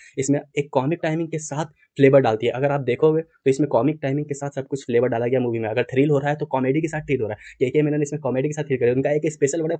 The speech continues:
फकिंग, फकिंग, फकिंग। वो मूवी में मेरे को लगता है बहुत बार फकिंग वर्ड यूज़ कर चुके हैं। वो पूरी सीरीज में वो फकिंग वर्ड इतनी बार यूज़ किए हैं कि इरिटेट भी नहीं करती, और सेम टाइम में मजा भी आता है। उनका ब्रूटल एक तरह से नजरिया दिखता है कि वो कैसे लोगों को सीधा ठोक देते हैं कॉमेडी करते करते।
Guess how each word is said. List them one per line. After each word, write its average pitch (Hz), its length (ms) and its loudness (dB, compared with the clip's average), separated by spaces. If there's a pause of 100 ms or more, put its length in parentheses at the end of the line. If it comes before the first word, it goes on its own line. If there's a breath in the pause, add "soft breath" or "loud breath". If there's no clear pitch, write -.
फकिंग, 156 240 -2
फकिंग, 147 320 -4
फकिंग। 113 280 -14 (260 soft breath)
वो 143 200 2 (140)
मूवी 151 280 4
में 180 100 -2
मेरे 170 140 -2
को 175 60 -4
लगता 170 220 -4
है 170 180 -2 (200)
बहुत 165 420 2
बार 151 120 0
फकिंग 147 300 -4
वर्ड 139 160 0
यूज़ 131 120 2
कर 123 100 -2
चुके 117 140 -8
हैं। 117 40 -2
वो 120 60 -2
पूरी 156 160 -2
सीरीज 151 200 -4
में 160 80 -2
वो 156 180 -4
फकिंग 160 200 -6
वर्ड 151 100 -2
इतनी 156 160 -4
बार 156 140 -4
यूज़ 139 120 -2
किए 131 120 -4
हैं 151 100 -2
कि 165 120 -6 (120)
इरिटेट 160 320 0
भी 180 120 0
नहीं 170 80 -2
करती, 165 160 0
और 180 100 0
सेम 160 160 -2
टाइम 170 120 -2
में 156 80 0
मजा 135 140 4
भी 139 100 2
आता 113 140 -4
है। - 60 -8 (220 loud breath)
उनका 131 160 2
ब्रूटल 123 300 2
एक 143 60 0
तरह 151 120 -2
से 147 100 -4
नजरिया 135 300 6
दिखता 139 220 0
है 120 80 2
कि 131 80 0
वो 127 80 2
कैसे 123 200 -2
लोगों 123 220 4
को 139 80 2
सीधा 135 180 -2
ठोक 131 280 0
देते 135 160 -2
हैं 139 120 -4
कॉमेडी 123 260 0
करते 131 180 -6
करते। 123 220 -10